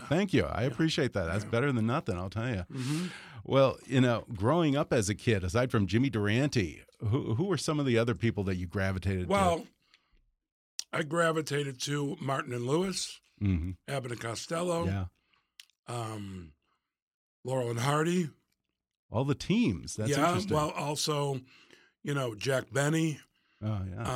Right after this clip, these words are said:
Speaker 2: Um, I love comedians. I watch 'em on Ed Sullivan, watch 'em on the Johnny Carson show. Albert Brooks, Woody Allen, Bob
Speaker 1: Mm.
Speaker 2: Newhart. I mean, Shelley Berman.
Speaker 1: All the good ones.
Speaker 2: Yeah, I mean,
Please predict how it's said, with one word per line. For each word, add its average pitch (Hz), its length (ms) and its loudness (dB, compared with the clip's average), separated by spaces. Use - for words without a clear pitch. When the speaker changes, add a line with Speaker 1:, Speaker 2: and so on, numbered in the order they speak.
Speaker 2:
Um, 110 380 -8
I 143 100 -2
love 190 320 -4
comedians. 139 580 -6
I 113 60 -6
watch 123 280 -6
'em 127 100 -4
on 123 100 -4
Ed 117 160 -6
Sullivan, 123 400 -4
watch 107 220 -8
'em 117 80 -6
on 117 100 -6
the 110 80 -8
Johnny 107 260 -8
Carson 113 440 -8
show. 110 340 -8
Albert 131 360 -2
Brooks, - 520 -2
Woody 127 300 -2
Allen, 135 540 -2
Bob 92 220 -2
Speaker 1:
Mm. 113 80 -6
Speaker 2:
Newhart. 135 520 0
I 131 60 -6
mean, 131 440 -4
Shelley 135 260 -4
Berman. 131 560 -4
Speaker 1:
All 139 180 2
the 127 80 2
good 90 160 2
ones. 87 280 -6
Speaker 2:
Yeah, 147 240 -2
I 127 40 -2
mean, 135 340 -4